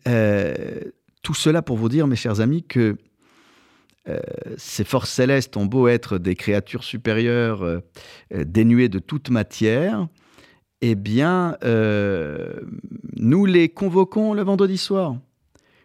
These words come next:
pour témoigner de la capacité de l'humain à réparer le monde et non pas à le détruire,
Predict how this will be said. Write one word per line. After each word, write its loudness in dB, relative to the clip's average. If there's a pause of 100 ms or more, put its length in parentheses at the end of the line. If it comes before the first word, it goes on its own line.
(120)
pour -4
témoigner 4
de 2
la 4
capacité 0
de 4
l'humain 4 (540)
à 2
réparer 2
le 4
monde 4
et 6
non 2
pas 4
à 4
le 2
détruire, 2